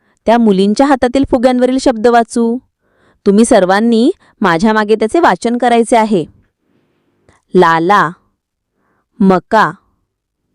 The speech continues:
काल, मलम, काम, आला, लाल, कमल, कमला,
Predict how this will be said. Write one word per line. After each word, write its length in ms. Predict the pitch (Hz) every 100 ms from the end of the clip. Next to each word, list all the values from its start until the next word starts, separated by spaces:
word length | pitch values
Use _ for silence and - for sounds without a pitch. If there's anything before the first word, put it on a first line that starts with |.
| _ _ _
काल, 360 | 208 175 165 190 208 175 - _ _ _ _ _ _ _ _ _ -
मलम, 720 | 185 180 180 185 247 202 170 - _ _ _ _ _ _ _ _ _
काम, 600 | 196 175 175 196 233 160 180 _ _ _ _ _ _ _ _ _ _
आला, 480 | 180 170 190 214 156 - _ _ _ _ _ _ _ _ _ -
लाल, 400 | 180 170 165 196 226 160 - _ _ _ _ _ _ _ _ _ -
कमल, 400 | 190 175 185 226 226 156 - _ _ _ _ _ _ _ _ _
कमला, 580 | 202 175 175 175 208 170